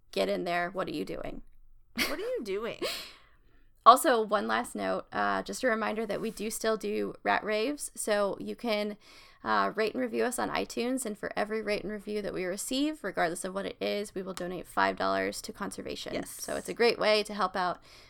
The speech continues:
Speaker 1: lots of different stuff going on, and also leave a nice thought.
Speaker 2: Yes. We had twenty dollars worth of stuff that went to Wires last month, or the
Speaker 1: Mm-hmm.
Speaker 2: whatever, month before last, and then this
Speaker 1: Mm-hmm.
Speaker 2: previous month, I think we had five more that we haven't donated yet, so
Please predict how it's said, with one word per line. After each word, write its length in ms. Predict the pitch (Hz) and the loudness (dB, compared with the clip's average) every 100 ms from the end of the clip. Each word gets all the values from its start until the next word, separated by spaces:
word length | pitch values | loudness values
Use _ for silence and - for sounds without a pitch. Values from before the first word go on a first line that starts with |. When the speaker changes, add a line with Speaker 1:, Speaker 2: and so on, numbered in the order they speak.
| - - - - - | -20 -20 -20 -8 4
Speaker 1:
lots 220 | 156 - | 4 4
of 80 | 185 | -6
different 220 | - 165 | -8 -4
stuff 180 | - - | -4 -2
going 240 | 165 170 | -4 0
on, 240 | 170 202 226 | 0 0 0
and 120 | 214 | -2
also 360 | 226 233 240 | -2 0 -2
leave 320 | 247 240 226 247 | -2 -4 -2 0
a 60 | |
nice 280 | 262 302 311 | 0 0 -2
thought. 380 | - 392 - - | 0 2 2 0
Speaker 2:
Yes. 500 | 202 180 - - - | -2 -4 -6 -18 -14
We 100 | 208 | -6
had 160 | 233 226 196 _ - _ _ _ _ - - - - | -4 -4 -6 _ -20 _ _ _ _ -20 -20 -20 -16
twenty 340 | - 233 247 | -8 -6 -2
dollars 340 | 226 185 180 180 | 0 0 0 -4
worth 160 | 185 | -8
of 260 | 185 180 185 - | -6 -6 -8 -12
stuff 360 | - 185 190 | -4 -2 -2
that 100 | 180 | -4
went 140 | 170 196 | -6 -8
to 60 | |
Wires 580 | 185 180 175 175 233 247 | 0 2 2 0 -2 -4
last 240 | 175 208 | -4 -4
month, 380 | 240 277 381 - - - - - _ - - | -4 -4 -6 -20 -20 -20 -20 -20 _ -12 -2
or 160 | 196 | 0
the 100 | 185 | 2
Speaker 1:
Mm-hmm. 180 | 190 202 - - - | 0 -2 -8 -14 -8
Speaker 2:
whatever, 340 | 185 165 196 | -6 -4 -6
month 240 | 214 190 - | -6 -8 -10
before 300 | 185 170 185 | -6 0 2
last, 320 | 220 240 - | 2 -2 -6
and 100 | 208 | -4
then 240 | 214 208 196 | -2 -2 -6
this 220 | 202 - - - | -8 -10 -18 -8
Speaker 1:
Mm-hmm. 160 | 247 269 - _ _ - | -4 -4 -8 _ _ -18
Speaker 2:
previous 580 | - - 247 220 196 | -14 -10 -8 -4 -4
month, 160 | 196 185 | -4 -4
I 60 | 180 | -4
think 180 | 180 | -4
we 60 | 185 | -4
had 120 | 175 | -6
five 380 | - 180 175 165 | -4 -4 -4 -4
more 360 | 190 208 127 - | -4 -4 -4 -6
that 80 | 175 | -6
we 80 | 196 | -6
haven't 240 | 175 170 | -8 -8
donated 320 | 175 165 156 | -10 -12 -12
yet, 280 | 214 - - | -10 -10 -10
so 300 | - - - | -12 -12 -12